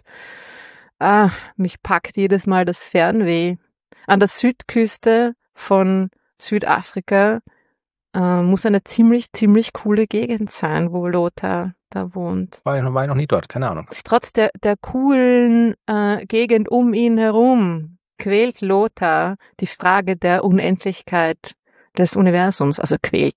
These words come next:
Speaker 1: na, das habe ich jetzt erfunden. Ich weiß nicht, ob es sich wirklich quält, Lothar, aber es beschäftigt Lothar die Frage, was denn jetzt mit unendlich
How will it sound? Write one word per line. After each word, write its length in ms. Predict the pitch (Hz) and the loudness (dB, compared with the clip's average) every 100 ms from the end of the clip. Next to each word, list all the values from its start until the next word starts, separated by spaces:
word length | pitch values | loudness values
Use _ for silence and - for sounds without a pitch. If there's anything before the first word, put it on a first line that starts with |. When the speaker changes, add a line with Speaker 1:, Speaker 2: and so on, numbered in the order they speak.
| - | -8
Speaker 1:
na, 100 | - | -8
das 140 | - | -6
habe 100 | - | -6
ich 60 | - | -6
jetzt 140 | - | -8
erfunden. 400 | - - 160 160 | -8 -2 0 0
Ich 80 | 165 | 0
weiß 80 | 175 | -2
nicht, 180 | 170 - | -2 -6
ob 80 | |
es 60 | - | -12
sich 160 | - - _ _ | -12 -14 _ _
wirklich 300 | 185 180 - | -16 -14 -12
quält, 260 | - - 165 | -8 -6 -2
Lothar, 400 | 165 - 170 - | -2 -2 -4 -4
aber 220 | - - _ - | -6 -8 _ -6
es 160 | 208 | -6
beschäftigt 720 | - 202 254 262 - 180 - | -4 -2 0 -2 -4 -12 -12
Lothar 340 | 170 170 170 185 | -10 -8 -8 -10
die 100 | 190 | -8
Frage, 540 | - 185 202 202 202 - - - - - _ _ _ _ | -2 2 4 4 0 -2 -20 -20 -20 -20 _ _ _ _
was 340 | 190 208 - - | 0 0 0 -2
denn 200 | 220 226 | 0 2
jetzt 260 | 220 - | -2 0
mit 180 | 233 240 - _ | 0 0 -4 _
unendlich 1000 | 247 247 - 214 226 - 233 233 - - | 2 2 2 0 -2 2 2 2 -2 -20